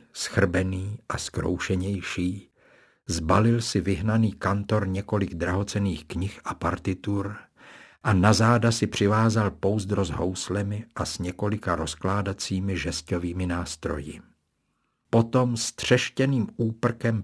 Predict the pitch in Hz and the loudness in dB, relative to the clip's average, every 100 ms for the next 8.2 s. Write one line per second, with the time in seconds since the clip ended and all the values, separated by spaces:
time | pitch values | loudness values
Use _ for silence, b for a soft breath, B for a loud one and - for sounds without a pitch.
0 | - 110 110 113 107 - 120 95 82 90 | 0 2 4 2 -2 -2 -2 -2 -2 -2
1 | 101 110 - - 107 101 80 - - 110 | 0 -2 -4 -2 -2 -2 -6 -8 -4 -4
2 | 110 _ _ _ - 92 95 80 101 101 | -6 _ _ _ -4 0 2 2 2 2
3 | 127 120 120 117 98 98 101 117 117 117 | 2 2 2 4 4 2 2 2 2 -2
4 | 104 - - 98 104 107 110 - - 98 | -4 -8 -4 -2 0 0 -4 -6 -6 -4
5 | - 101 95 - - - - 107 120 120 | 0 2 2 -2 -8 -10 -6 -2 0 0
6 | 117 107 107 104 104 101 98 98 - _ | -2 0 0 2 0 -4 -6 -10 -16 _
7 | _ _ - 85 87 87 95 95 - 87 | _ _ -12 -10 -4 -2 0 -2 -4 -4
8 | 90 | -4